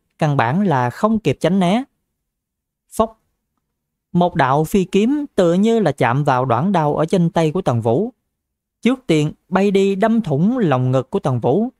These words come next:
sau đó đâm thủng tim của Tần Vũ. Cùng lúc đó Lưu Tinh Lệ phát xuất từng đạo thanh lưu không ngừng chảy đến để khôi phục.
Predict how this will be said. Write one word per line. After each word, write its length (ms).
sau 240
đó 400
đâm 260
thủng 400
tim 300
của 100
Tần 220
Vũ. 320
Cùng 200
lúc 180
đó 280
Lưu 280
Tinh 120
Lệ 360
phát 240
xuất 260
từng 220
đạo 260
thanh 280
lưu 240
không 300
ngừng 180
chảy 260
đến 240
để 100
khôi 180
phục. 260